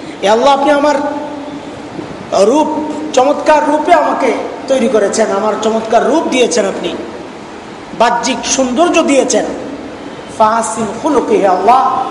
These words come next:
আপনি আমাকে চমৎকার আখলাকও দান করেন।" চমৎকার আখলাকের জন্য আল্লাহ সুবহানাহু ওয়া তাআলার কাছে রসুল দোয়া করতেন। রসুলের আখলাক এত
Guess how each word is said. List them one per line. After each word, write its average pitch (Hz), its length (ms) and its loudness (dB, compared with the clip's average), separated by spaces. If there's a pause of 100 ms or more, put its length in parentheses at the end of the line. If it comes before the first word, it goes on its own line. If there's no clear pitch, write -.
(340)
আপনি 233 300 0
আমাকে 240 560 2
চমৎকার 233 440 0
আখলাকও 226 500 2
দান 185 280 2
করেন।" 160 180 0 (840)
চমৎকার 277 420 4
আখলাকের 269 540 2
জন্য 277 220 2
আল্লাহ 254 400 0
সুবহানাহু 233 360 2
ওয়া 226 100 2
তাআলার 220 340 2
কাছে 214 200 -2
রসুল 202 380 -2
দোয়া 285 160 4
করতেন। - 320 -2 (1080)
রসুলের 302 580 4
আখলাক 302 800 2
এত 247 180 0